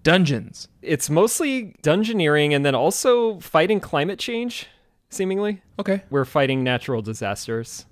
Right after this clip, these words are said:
Speaker 1: Okay. I didn't know that was part of it, but I'm, I'm into it. I do like to fight climate change when I can in my own small way.
Speaker 2: Same here.
Speaker 1: I say as I sit in a basement that's literally, like,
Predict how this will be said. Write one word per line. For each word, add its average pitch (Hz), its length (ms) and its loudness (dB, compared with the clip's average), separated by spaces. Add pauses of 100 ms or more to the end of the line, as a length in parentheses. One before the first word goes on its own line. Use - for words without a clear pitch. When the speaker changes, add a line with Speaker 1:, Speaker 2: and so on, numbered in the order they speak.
Speaker 1:
Okay. 190 240 -4 (280)
I 143 60 -4
didn't 156 180 0
know 147 140 -2
that 135 160 0
was 127 140 -6
part 135 180 -2
of 127 120 -2
it, 151 140 0
but 135 140 0
I'm, 131 320 -2
I'm 131 180 -2
into 151 260 4
it. 156 200 0
I 131 280 -4 (160)
do 139 300 2
like 127 300 0
to 131 80 -8
fight 107 240 -8
climate 101 280 -12
change 110 360 -12
when 104 160 -10
I 92 280 -14
can 104 440 -8 (300)
in 101 100 -8
my 95 140 -12
own 101 120 -8
small 101 300 -10
way. 104 260 -8 (180)
Speaker 2:
Same 113 200 -12
here. 110 240 -12
Speaker 1:
I 113 60 -4
say 110 520 -6 (220)
as - 180 -10
I 101 360 -10 (160)
sit - 480 -6
in 123 120 -8
a 110 320 -6 (140)
basement 160 460 2
that's 123 260 -4
literally, 165 560 4
like, 120 280 -2